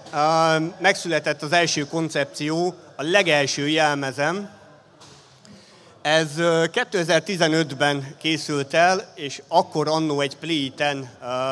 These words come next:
voltam vele életem legelső versenyén. Ez a Hellgate Londonból készült, egy templár karakter, anyagában teljesen Evafómból. Általában ugye ez a legismertebb használt anyag a cosplayesek terén.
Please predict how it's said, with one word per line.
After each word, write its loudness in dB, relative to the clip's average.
voltam -4
vele 0
életem -2
legelső -2
versenyén. -2
Ez -4
a 0
Hellgate 2
Londonból 2
készült, -4
egy -8
templár 0
karakter, 2
anyagában 2
teljesen 2
Evafómból. -2
Általában 2
ugye -2
ez 0
a 4
legismertebb -2
használt -4
anyag -2
a -20
cosplayesek -6
terén. 2